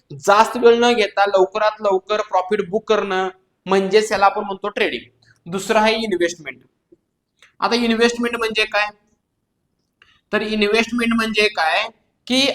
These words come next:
आपल्याला ट्रेडिंग करायचं नाहीये, म्हणजे मला झटपट पैसा नको आहे, मला सहा महिने, एक वर्ष, दोन वर्ष, पाच वर्षानंतर मला निवांत पैसा पाहिजे, तर त्यावेळी तुम्ही इन्व्हेस्टमेंट करू शकता.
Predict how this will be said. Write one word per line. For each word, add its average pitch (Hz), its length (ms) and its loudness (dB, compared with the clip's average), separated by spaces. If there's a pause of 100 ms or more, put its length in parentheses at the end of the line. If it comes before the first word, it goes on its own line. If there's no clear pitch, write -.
आपल्याला 220 440 6
ट्रेडिंग 233 360 2
करायचं 220 340 0
नाहीये, 175 240 -6
म्हणजे 196 340 -4
मला 226 160 2 (100)
झटपट 220 340 0
पैसा 226 240 0
नको 220 280 -2
आहे, 135 160 0 (440)
मला 214 240 4 (320)
सहा 196 260 4
महिने, 208 280 -2
एक 202 200 -6
वर्ष, 202 160 -2 (100)
दोन 202 140 -2
वर्ष, 196 260 -4 (120)
पाच 190 220 0
वर्षानंतर 202 440 -8
मला 226 160 2
निवांत 240 440 2 (100)
पैसा 208 240 -2
पाहिजे, 185 400 0 (320)
तर 220 160 -2
त्यावेळी 214 300 0
तुम्ही 214 160 -6
इन्व्हेस्टमेंट 180 420 -10
करू 165 120 -8
शकता. 151 320 -12